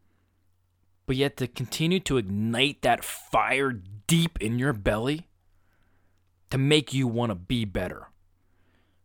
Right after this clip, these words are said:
be a better person, be a better father, be a better mother,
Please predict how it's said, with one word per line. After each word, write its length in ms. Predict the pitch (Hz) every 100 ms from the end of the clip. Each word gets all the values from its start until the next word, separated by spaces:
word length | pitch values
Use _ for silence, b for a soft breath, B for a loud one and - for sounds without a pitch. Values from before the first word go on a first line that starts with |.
| _ -
be 140 | 156
a 40 |
better 260 | 117 127 104
person, 580 | - 123 113 - 76 76 - _ _ b b b b b b b
be 80 | 151
a 60 | 139
better 180 | 131
father, 640 | - - 131 104 87 65 - - _ _ _ _ _ _ _ _ _ _ _ -
be 80 |
a 60 | 135
better 280 | 117 127 107
mother, 560 | 101 110 107 92 73